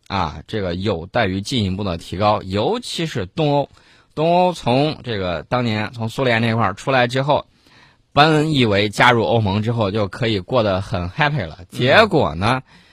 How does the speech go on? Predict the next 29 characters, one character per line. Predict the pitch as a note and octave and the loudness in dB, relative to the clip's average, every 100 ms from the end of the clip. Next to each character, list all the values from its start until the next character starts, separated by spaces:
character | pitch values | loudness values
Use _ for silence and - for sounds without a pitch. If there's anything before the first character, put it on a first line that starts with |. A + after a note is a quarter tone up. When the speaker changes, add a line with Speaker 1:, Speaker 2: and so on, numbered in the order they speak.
| _ | _
Speaker 1:
发 | _ B2 | _ 2
现， | C3 A#2+ - - _ | 4 0 -2 -12 _
哎 | A2 G#2 | -2 0
呀， | F#2 - - _ _ - | 0 -4 -12 _ _ -20
自 | - E3+ E3+ B2 | -10 -2 0 2
家 | A2 C3 | 2 2
的 | B2+ | 2
这 | A2 | -2
个 | G#2 G2 | -4 -4
政 | D3+ A2+ | -4 -4
客 | A2 F2+ | -4 -4
不 | F#2 | -4
争 | B2+ D3+ | -4 -4
气 | - | -6
啊， | A2 - | -8 -6
折 | - | 0
腾 | E3+ D#3 | 2 4
来 | C3+ | 2
折 | D3+ D#3 | 4 4
腾 | D3+ D3 | 2 0
去， | C#3+ A#2+ - | -2 -4 -2
没 | A#2 | -2
有 | D#3+ C#3 | 2 0
工 | A#2+ D3+ | 0 -2
业 | D3 | -2
化 | C3 D3 G2 _ | -2 -2 -4 _
啊， | - G#2 | -10 -6
反 | - G2+ | -2 0
而 | A#2 C#3+ | 2 0